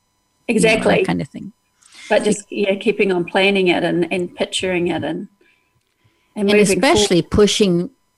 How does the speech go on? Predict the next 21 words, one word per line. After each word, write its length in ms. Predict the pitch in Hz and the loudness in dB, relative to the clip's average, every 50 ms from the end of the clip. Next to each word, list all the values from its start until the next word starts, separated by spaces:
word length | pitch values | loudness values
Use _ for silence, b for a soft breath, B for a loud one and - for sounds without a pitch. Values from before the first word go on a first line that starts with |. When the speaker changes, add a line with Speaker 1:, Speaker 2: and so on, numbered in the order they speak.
| _ _ - | _ _ -4
Speaker 1:
that 380 | 214 185 190 190 180 - - | -4 0 2 2 0 0 -2
clients 500 | - - - 214 214 214 202 175 160 - | -4 -2 0 2 4 4 4 2 0 -2
do 260 | - - 190 180 170 160 | -2 0 2 4 6 6
the 120 | 160 151 | 6 4
work 240 | 156 160 160 - - | 4 2 2 2 2
online, 760 | 156 147 143 147 135 - - 160 151 147 160 185 208 208 170 | 2 4 4 2 2 0 2 2 4 4 4 4 4 2 2
because 360 | 170 151 - - 156 143 - | 0 0 0 0 0 2 2
you 60 | 202 | 2
know 120 | 220 247 277 | 2 4 4
what? 180 | 302 285 - - | 4 4 2 0
It's 220 | 185 160 - - - | 0 -2 -2 -2 -4
actually 360 | - 226 233 - - - - - | -4 -2 -2 -2 -2 -2 -4 -4
quite 360 | - - 185 180 180 - - | -2 -2 0 0 0 -2 -2
beneficial. 720 | 170 151 165 170 - - 262 262 262 - 160 143 - _ _ B B B B B B B B | -4 -4 -4 -4 -2 0 0 0 0 -2 -6 -8 -10 _ _ B B B B B B B B
I 200 | - 196 220 247 | -2 0 2 2
found 380 | 247 - - 180 156 160 160 156 | 0 2 2 2 4 4 4 4
working 340 | 165 156 165 170 - 185 165 | 4 2 2 2 2 2 2
with 160 | 156 156 - | 2 2 0
clients 380 | - - 165 165 160 160 - - | 2 2 4 4 4 4 4 2
online, 480 | 156 151 151 156 165 175 180 170 156 | 4 4 4 4 4 4 4 2 4
they 200 | 180 202 214 - | 2 2 0 0